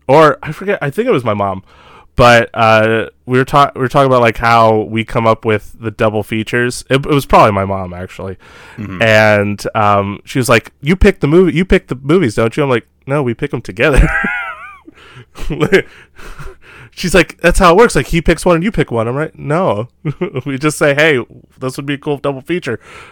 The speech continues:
Speaker 1: And then she's like, "That's not how it works. You, it's, it's your, like, it's our show, though, Ma. It's our <laughs> show."
Speaker 2: Like, it's, it's one of those things where, like,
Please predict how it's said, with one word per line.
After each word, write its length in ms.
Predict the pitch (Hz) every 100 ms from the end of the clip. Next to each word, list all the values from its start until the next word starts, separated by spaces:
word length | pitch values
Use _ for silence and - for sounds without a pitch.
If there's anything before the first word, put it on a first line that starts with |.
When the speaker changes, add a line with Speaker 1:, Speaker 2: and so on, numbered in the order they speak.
| _ _ _
Speaker 1:
And 540 | 135 123 120 120 117 123 _ _ - _ _ _
then 100 | -
she's 160 | 135 143
like, 200 | 139 - _ -
"That's 240 | 170 -
not 140 | 202 165
how 160 | 156
it 80 | 123
works. 360 | 180 113 - -
You, 180 | 131 147
it's, 240 | 139 - -
it's 260 | - -
your, 140 | 156 147
like, 240 | 131 120
it's 160 | - 120 -
our 320 | 117 165 110
show, 300 | - 98 92
though, 180 | 98 95
Ma. 260 | 107 110 113 -
It's 240 | 185 143
our 400 | 127 120 147 127
<laughs> 160 | - -
show." 240 | - - - 220 156 - - - _
Speaker 2:
Like, 160 | 135 123
it's, 140 | 117
it's 220 | 147 127
one 160 | 139 175
of 60 | 151
those 220 | 135 -
things 300 | 123 110 -
where, 200 | 107 101
like, 340 | 98 92 -